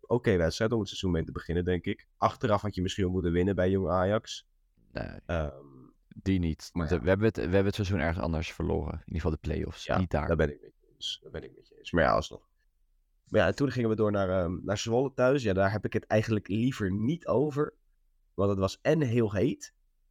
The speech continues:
Speaker 1: en heel slecht op het veld.
Speaker 2: Ja, en toen gingen we naar Willem twee.
Speaker 1: Daar was ik bij in het thuisvak van Willem twee.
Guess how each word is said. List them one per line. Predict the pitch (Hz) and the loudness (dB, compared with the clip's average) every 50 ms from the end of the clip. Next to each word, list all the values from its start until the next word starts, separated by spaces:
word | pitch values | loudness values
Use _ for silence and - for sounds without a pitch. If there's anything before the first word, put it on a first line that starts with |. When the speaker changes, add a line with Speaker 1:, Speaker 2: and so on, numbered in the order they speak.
| _ _ _ _ _ _ | _ _ _ _ _ _
Speaker 1:
en | - 147 147 | 2 2 2
heel | 143 139 131 113 | 4 2 0 -2
slecht | 110 - 90 78 - - - - _ _ _ _ _ | 0 0 0 0 -2 -2 -6 -14 _ _ _ _ _
op | 101 101 - | 2 2 2
het | 85 85 - | 0 -2 -2
veld. | - 64 - - - - _ | -2 -2 -2 -4 -6 -8 _
Speaker 2:
Ja, | - 87 85 80 - - _ _ _ _ _ | -2 0 2 2 0 0 _ _ _ _ _
en | - 85 80 | -8 -6 -2
toen | - 110 98 | 0 0 0
gingen | 87 104 95 87 | 2 0 0 2
we | 85 | 0
naar | 80 80 80 | 0 0 0
Willem | 78 76 78 78 | 0 -2 -2 -4
twee. | - - 92 92 90 95 123 156 - _ _ _ _ _ _ _ _ _ _ _ _ _ _ _ _ _ _ _ _ _ _ _ _ _ _ _ _ _ _ _ _ _ _ _ _ _ | -4 -4 -2 0 0 0 0 -2 -6 _ _ _ _ _ _ _ _ _ _ _ _ _ _ _ _ _ _ _ _ _ _ _ _ _ _ _ _ _ _ _ _ _ _ _ _ _
Speaker 1:
Daar | - 110 104 113 120 117 | -4 2 4 4 6 6
was | 110 92 98 | 4 2 0
ik | 107 - 95 82 73 - | -2 -4 -6 -8 -8 0
bij | - 95 92 90 85 | 4 4 4 6 4
in | 87 | 2
het | 92 - - _ _ _ _ _ | 0 -2 -6 _ _ _ _ _
thuisvak | - 95 101 117 123 - - 139 135 - - - _ | 2 4 4 4 2 0 0 -2 -2 -2 -6 -14 _
van | - 123 120 127 | -4 -4 -2 2
Willem | 120 143 135 147 135 | 2 2 2 2 0
twee. | 131 - 143 131 147 185 - | 0 0 2 2 2 0 -4